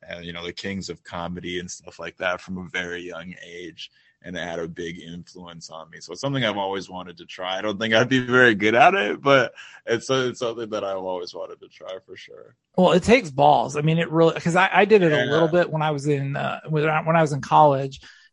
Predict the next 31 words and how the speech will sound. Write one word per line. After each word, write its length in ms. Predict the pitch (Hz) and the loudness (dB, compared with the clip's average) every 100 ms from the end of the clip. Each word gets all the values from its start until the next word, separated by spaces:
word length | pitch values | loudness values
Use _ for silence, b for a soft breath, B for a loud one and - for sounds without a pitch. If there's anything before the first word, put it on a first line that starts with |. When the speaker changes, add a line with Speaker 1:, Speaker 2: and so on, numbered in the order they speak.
| - | 0
Speaker 2:
and, 400 | 185 165 151 156 - - | 4 6 4 0 -6 0
you 160 | 214 | 4
know, 320 | 165 143 143 | 4 4 4
uh, 180 | 147 - - - - _ _ - | 0 -2 -4 -10 -14 _ _ -8
uh, 100 | - - | -8 -4
just, 300 | 160 151 - | 0 0 -2
you 200 | 180 180 | -6 -2
know, 120 | 151 147 | 0 0
jo-, 200 | 156 170 | 0 0
some 280 | - 175 156 | 0 0 2
Joe 200 | 151 151 | 4 2
Schmo, 680 | 143 - 147 143 147 151 | 2 0 4 6 6 4
and 340 | - 147 143 139 B B - | 2 0 -2 -4 B B 0
you're 140 | 156 | 2
around 180 | 156 151 | 4 4
a 40 | |
bunch 240 | 143 156 - | 4 2 2
of 60 | |
other 200 | 147 151 | 0 0
Joe 220 | 143 147 | 0 -2
Schmoes, 520 | 147 - 156 143 151 165 | -2 -2 0 2 0 0
and 80 | |
you 80 | 208 | 2
get 120 | 208 | 4
a 40 | 202 | 4
few 240 | - 175 | 4 2
laughs 400 | 160 151 160 - | 4 4 4 0
here 160 | 156 151 | -2 0
and 140 | 143 | 0
there. 240 | 139 151 156 | 2 4 4
But, 260 | 147 151 | 2 2